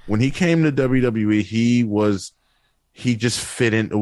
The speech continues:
He, he, he knocked out the park. Every role they put him in, every situation, he, he, he was so good at it.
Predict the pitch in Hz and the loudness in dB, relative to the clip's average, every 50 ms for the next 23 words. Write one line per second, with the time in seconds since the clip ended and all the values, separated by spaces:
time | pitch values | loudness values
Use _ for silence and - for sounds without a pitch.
0 | 101 80 104 110 113 127 135 135 - - 143 143 135 117 143 143 147 143 147 147 | -2 -2 -2 0 2 2 0 0 -2 -2 -2 -2 -2 0 0 0 2 2 2 2
1 | 143 151 143 - 147 135 - 139 117 - 127 117 104 - 127 135 135 160 156 135 | 0 -2 -2 -2 -2 -2 0 -2 -4 -2 -2 -2 0 2 0 0 2 0 0 2
2 | 135 135 135 127 123 117 - - 123 110 104 101 98 98 104 110 123 143 127 - | 2 2 2 2 2 0 0 -2 -2 0 0 0 0 2 2 2 0 0 -2 -4
3 | 123 - - 113 107 107 104 98 - 95 90 82 - - - - - - - - | -10 -6 -2 0 2 2 2 0 -2 -8 -10 -10 -12 -18 -20 -20 -20 -20 -20 -20
4 | - - 113 110 107 107 104 104 - - - 104 101 98 95 92 95 92 95 101 | -10 -4 -2 0 0 0 0 -2 -6 -10 -8 -6 -4 -4 -4 -6 -8 -10 -8 -6
5 | 95 92 92 - - - 90 90 - - - 107 110 98 101 110 120 123 95 87 | -6 -6 -6 -8 -10 -12 -12 -14 -14 -4 -2 -2 -2 2 2 2 2 2 0 -2
6 | 82 80 76 - | -4 -10 -10 -16